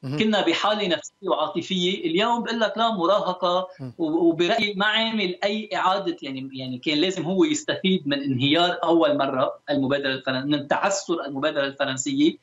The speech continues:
Speaker 1: مهم.
Speaker 2: حتى يحط خارطة الطريق لإنجاح ال-، إذا بدك المرحلة
Speaker 1: هو اللافت
Speaker 2: الثانية
Speaker 1: أيضًا
Speaker 2: بهي
Speaker 1: أستاذ
Speaker 2: المبادرة.
Speaker 1: غسان سعود أنه قال أنه المساعدات ستذهب مباشرة إلى الشعب اللبناني بعد أن قال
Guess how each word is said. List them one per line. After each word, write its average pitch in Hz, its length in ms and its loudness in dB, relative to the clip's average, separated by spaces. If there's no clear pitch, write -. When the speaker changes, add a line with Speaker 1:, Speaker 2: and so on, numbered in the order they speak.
Speaker 1:
مهم. 127 260 -12
Speaker 2:
حتى - 300 0
يحط 240 280 -2
خارطة 226 360 -2
الطريق 190 540 -2
لإنجاح 185 840 -2
ال-، 170 420 6
إذا 165 220 0
بدك 175 300 -2
المرحلة 180 360 2
Speaker 1:
هو 196 80 4
اللافت 202 280 0
Speaker 2:
الثانية 190 180 2
Speaker 1:
أيضًا 220 160 2
Speaker 2:
بهي 196 80 0
Speaker 1:
أستاذ 160 120 0
Speaker 2:
المبادرة. 180 180 0
Speaker 1:
غسان 196 260 -2
سعود 196 260 2
أنه 170 180 2
قال 190 440 2
أنه 160 320 0
المساعدات 156 800 2
ستذهب 175 440 -2
مباشرة 165 520 0
إلى 147 200 -4
الشعب 147 280 -2
اللبناني 143 400 -4
بعد 151 240 0
أن 165 260 0
قال 180 360 2